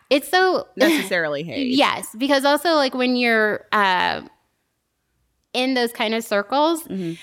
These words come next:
Speaker 1: you know, a whole bunch of people and stuff, and you may hang out.
Speaker 2: Mm-hmm.
Speaker 1: You may even go to lunch with them sometimes or whatever. But
Speaker 2: Mm-hmm.
Speaker 1: again, you guys are not close. They do not know your deepest, darkest secrets or
Speaker 2: Mm-mm.
Speaker 1: anything like that. They're not like me and you.
Speaker 2: Right.
Speaker 1: And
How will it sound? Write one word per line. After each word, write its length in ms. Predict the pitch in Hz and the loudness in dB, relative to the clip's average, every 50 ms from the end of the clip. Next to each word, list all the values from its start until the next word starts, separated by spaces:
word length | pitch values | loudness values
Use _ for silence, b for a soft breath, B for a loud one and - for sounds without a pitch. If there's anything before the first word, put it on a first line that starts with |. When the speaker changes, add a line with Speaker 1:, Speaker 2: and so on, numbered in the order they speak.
| B B _ | B B _
Speaker 1:
you 120 | 311 302 | 0 2
know, 140 | 262 202 208 | 2 4 2
a 40 | 220 | 2
whole 120 | 214 214 | 0 0
bunch 160 | 220 220 - | -2 -2 -4
of 60 | 226 - | -6 -8
people 300 | 220 214 202 - 214 214 | -10 -8 -6 -4 -4 -2
and 120 | 220 220 | -4 -4
stuff, 180 | - - 202 196 - | -2 -2 -4 -2 -2
and 120 | - 208 | -2 -2
you 80 | 247 277 | 0 0
may 140 | 277 247 214 | 0 0 0
hang 300 | 196 - - 196 196 208 | -2 -4 -4 -4 -2 0
out. 500 | 220 254 277 285 285 262 254 - - _ | 0 2 2 2 2 0 -2 -4 -10 _
Speaker 2:
Mm-hmm. 300 | - 185 196 185 165 - | -8 -6 -4 -2 -2 0
Speaker 1:
You 60 | 339 403 | 2 2
may 80 | 359 | 2
even 140 | 294 233 220 | 2 0 0
go 100 | 208 202 | -2 -2
to 80 | 185 180 | -2 -2
lunch 320 | 175 175 180 202 - - | -2 -2 -4 -4 -4 -6
with 140 | 233 208 - | -10 -6 -4
them 160 | 208 202 208 | -4 -4 -2
sometimes 640 | - - 208 208 202 208 202 196 196 196 202 202 - | -4 -4 -6 -4 -4 -2 -2 -2 -2 -4 -4 -6 -6
or 60 | 208 | -6
whatever. 460 | 208 202 202 202 196 190 196 196 196 | -4 -2 -2 -2 0 2 0 0 0
But 160 | 190 180 214 | 0 0 0
Speaker 2:
Mm-hmm. 80 | 202 196 | 0 0
Speaker 1:
again, 460 | 190 196 214 208 185 185 190 202 202 - _ - | 0 0 -2 -2 -2 -2 -4 -8 -10 -14 _ -10
you 120 | 220 240 | -6 -2
guys 200 | 262 247 220 202 | -2 -2 0 0
are 60 | 196 | -2
not 220 | 190 196 220 247 233 | 0 0 0 -2 -2
close. 240 | - - 208 196 | -4 -6 -6 -6
They 120 | 202 196 196 | -6 -8 -8
do 100 | 196 190 | -6 -6
not 180 | 196 202 - | -4 -6 -4
know 100 | - 202 | -2 -2
your 180 | 196 196 190 180 | -2 0 -2 -4
deepest, 420 | 170 - 196 196 - 208 196 - | -6 -8 -14 -10 -8 -8 -8 -4
darkest 380 | - 175 196 - 196 196 - - | -4 -6 -4 -6 -8 -12 -10 -8
secrets 500 | - 254 233 - - 226 226 220 214 - | -8 -8 -6 -2 0 2 2 2 0 -2
or 60 | 165 | -4
Speaker 2:
Mm-mm. 140 | 151 - - | -8 -6 -4
Speaker 1:
anything 320 | 202 180 180 196 190 214 185 | -4 -2 -2 -4 -4 -6 -6
like 100 | 190 - | -6 -4
that. 180 | 220 196 - - | -4 -4 -2 -2
They're 100 | - 220 | -2 -2
not 140 | 233 233 - | -2 0 0
like 180 | 208 202 196 | -2 -2 -2
me 220 | 196 202 202 196 185 | -4 -4 -2 -2 -2
and 120 | 190 190 | -4 -6
you. 160 | 196 - - - - - _ | -8 -8 -10 -10 -12 -14 _
Speaker 2:
Right. 280 | - - 92 85 - - _ - _ _ _ _ _ _ _ | -8 -8 -8 -8 -8 -12 _ -20 _ _ _ _ _ _ _
Speaker 1:
And 420 | 254 269 254 240 233 233 233 226 | 2 4 4 4 2 2 0 -4